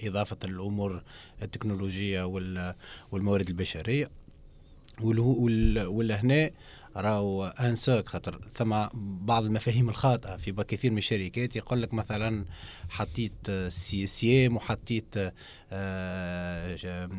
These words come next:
آه، vulnerability management solution في ام اس، عندي سوك. لكن لا، السوك مش هذا، كما قال حبيب، السوك ساعة فيه لا ديتكسيون، لا بروتكسيون، لا ريبونس،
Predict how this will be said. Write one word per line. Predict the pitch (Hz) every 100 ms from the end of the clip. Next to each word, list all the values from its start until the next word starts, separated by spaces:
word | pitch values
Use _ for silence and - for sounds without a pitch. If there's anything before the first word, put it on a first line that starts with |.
| 87 107
آه، | 101 90 92 90 85 80 85 95
vulnerability | 110 107 110 107
management | 104 98 90 -
solution | 90 117 101 90
في | 95
ام | 90
اس، | 113 165 165 - - - -
عندي | 95 135 120
سوك. | - 87 - - - - - -
لكن | 135 143
لا، | 127
السوك | 120 - 131 123
مش | 107
هذا، | 127 135
كما | 127 127
قال | 110 113
حبيب، | 95 104 113
السوك | 107 - 113
ساعة | - 107 92
فيه | - 95
لا | 101
ديتكسيون، | 95 87 - - 101
لا | 95
بروتكسيون، | - 90 92 - 101 90
لا | 90 82
ريبونس، | 80 110 131 143